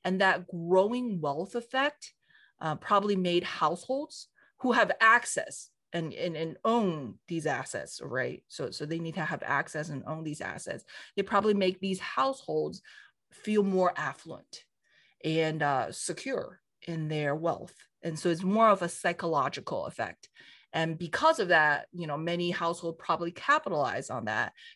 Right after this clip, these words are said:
which again helped, uh, to fuel the consumption of goods in general, which includes luxury goods. Um, so I, I would say those are probably some of the attributes,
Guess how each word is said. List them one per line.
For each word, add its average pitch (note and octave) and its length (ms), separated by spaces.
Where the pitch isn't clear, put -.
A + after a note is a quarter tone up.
which F#3 180
again E3 640
helped, E3+ 720
uh, D3 300
to F3 160
fuel F3 340
the D#3+ 80
consumption D3+ 720
of D#3 200
goods B2 420
in E3 200
general, C#3+ 640
which D#3+ 300
includes D3+ 600
luxury G2+ 400
goods. - 380
Um, D#3+ 400
so G#3 360
I, G#3+ 320
I A#3+ 40
would C4+ 140
say C#4 160
those A3+ 400
are C4 80
probably A#3+ 680
some A3 260
of G#3+ 140
the - 180
attributes, A3 720